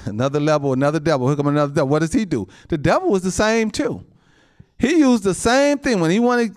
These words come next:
to destroy a man's family, household, whatever,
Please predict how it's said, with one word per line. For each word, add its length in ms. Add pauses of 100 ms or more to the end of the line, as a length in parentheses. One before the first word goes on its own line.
(140)
to 80
destroy 540
a 60
man's 440
family, 480
household, 500
whatever, 460